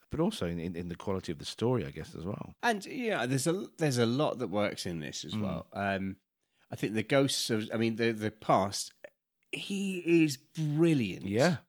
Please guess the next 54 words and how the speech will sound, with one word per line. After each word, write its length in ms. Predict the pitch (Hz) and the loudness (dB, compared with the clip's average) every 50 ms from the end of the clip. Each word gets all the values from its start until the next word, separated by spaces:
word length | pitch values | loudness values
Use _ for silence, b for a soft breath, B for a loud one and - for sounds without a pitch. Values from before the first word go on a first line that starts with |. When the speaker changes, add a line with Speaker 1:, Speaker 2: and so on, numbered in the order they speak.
| _ _ - | _ _ -6
Speaker 1:
Yeah, 180 | 104 117 139 151 | -2 0 0 0
he 260 | 147 123 127 135 147 | 2 2 2 2 2
is. 180 | 156 131 101 | 2 2 0
A, 160 | 104 117 117 139 143 | -2 -4 -4 -4 -4
a 40 | 131 | -6
friend 460 | - - - 180 175 165 151 135 120 | -4 2 4 6 6 6 4 2 0
of 100 | 117 107 | -2 -2
Murray's 400 | 120 120 117 107 104 104 98 - | 0 0 0 2 0 0 -2 -2
by 160 | - 104 98 | -2 0 0
all 160 | 95 95 95 90 | 2 2 0 0
accounts, 420 | 87 - - 98 92 92 98 - | -2 -4 -4 -4 -4 -4 -4 -6
which 140 | - 98 82 | -8 -10 -10
is 100 | 98 92 | -8 -8
why 200 | 90 98 95 92 87 | -6 -4 -4 -4 -4
he 60 | 92 | -6
was 120 | 87 - | -8 -8
brought 220 | - - 92 87 - | -6 -4 -4 -2 -2
on 160 | 82 85 82 | -4 -6 -2
board. 420 | 78 98 104 92 80 78 78 85 | 2 4 4 4 4 2 0 2
Speaker 2:
But 180 | 190 202 165 - | 2 2 2 2
you 60 | 240 | 2
know 120 | 269 285 | 4 2
what? 340 | 269 208 135 110 135 160 - _ - | 4 4 2 2 0 -2 -6 _ -6
Speaker 1:
But 220 | - 127 - - - | -6 -6 -6 -4 -4
that, 180 | 135 120 - - | -4 -2 0 0
that 160 | 127 120 - | 0 0 0
doesn't 220 | - 101 113 104 | -4 -6 -6 -4
matter. 320 | 101 113 117 110 110 113 104 | -2 -2 -2 -2 -2 -4 -4
Speaker 2:
I 140 | - 139 147 | -6 -8 -6
Speaker 1:
It 80 | - | 0
Speaker 2:
don't 120 | - 165 147 | 4 6 6
Speaker 1:
doesn't 140 | 135 117 117 | 6 4 2
matter 160 | 131 135 131 | 2 4 4
a 40 | 123 | 4
Speaker 2:
care. 100 | 120 113 | 4 4
Speaker 1:
jot 160 | 110 127 151 165 | 4 4 6 6
Speaker 2:
He 200 | 175 180 170 151 | 6 6 4 2
Speaker 1:
if 80 | 139 | 2
Speaker 2:
was 180 | 143 143 127 117 | 2 2 2 0
brilliant. 520 | - - 113 117 131 131 113 107 104 113 | -4 -6 -2 0 2 2 4 4 4 4
Speaker 1:
Yeah, 180 | 160 180 160 135 | 4 4 4 2
Speaker 2:
Uh, 140 | - - 151 | 2 2 2
Speaker 1:
absolutely. 300 | 135 117 - 131 135 143 | 2 0 -2 0 2 2
Speaker 2:
it 60 | 151 165 | 2 2
was 140 | 175 - | 2 0
his 200 | - 185 175 - | 2 0 0 0
enthusi-, 360 | 170 151 - - 175 175 165 170 | 0 -2 0 0 0 0 0 -2
it's, 160 | 165 170 - - | -4 -4 -4 -2
it's 340 | - 175 165 160 - - - | -2 -2 -2 -2 -2 -2 -2
when 140 | 220 254 262 | -2 -2 0
they're 120 | 254 208 | 0 0
watching 480 | 180 185 - - - - 143 131 123 127 | 0 -2 -2 -2 -2 0 0 0 -2 -2
the 240 | 135 131 127 127 | 0 0 0 0
Clifford 500 | 120 - - - 170 - - - 113 98 | -2 -2 -2 0 0 0 2 0 0 0